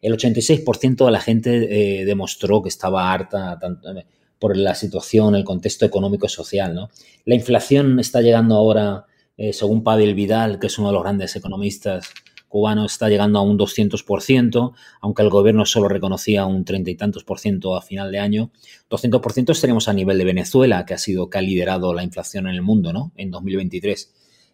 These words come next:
Eh, bueno, apagones eléctricos, eh, los servicios no funcionan, eh, las colas de la gasolina, los hospitales hechos un desastre. Eh,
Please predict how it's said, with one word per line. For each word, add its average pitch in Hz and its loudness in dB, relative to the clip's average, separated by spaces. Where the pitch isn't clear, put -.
Eh, 113 6
bueno, 92 -8
apagones 110 0
eléctricos, 101 2
eh, 92 -6
los 98 -2
servicios 98 0
no 98 0
funcionan, 98 -4
eh, 104 -2
las 101 -2
colas 107 4
de 98 0
la 98 0
gasolina, 98 2
los - -4
hospitales 101 -6
hechos - -12
un 98 -6
desastre. 101 -4
Eh, 107 -2